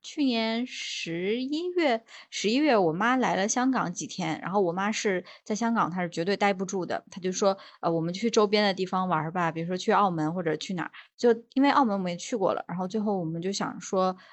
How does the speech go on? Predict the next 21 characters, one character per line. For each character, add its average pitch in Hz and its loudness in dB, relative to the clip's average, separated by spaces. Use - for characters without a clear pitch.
：“哎， 202 -2
那 226 2
就 240 2
选 - -4
珠 240 0
海 - -2
吧。” - -6
因 196 -8
为 202 -4
珠 240 -4
海 214 0
我 151 -2
们 156 -6
是 185 0
两 165 0
个 175 0
人 180 -2
都 208 0
没 175 0
去 160 -10
过。 - -4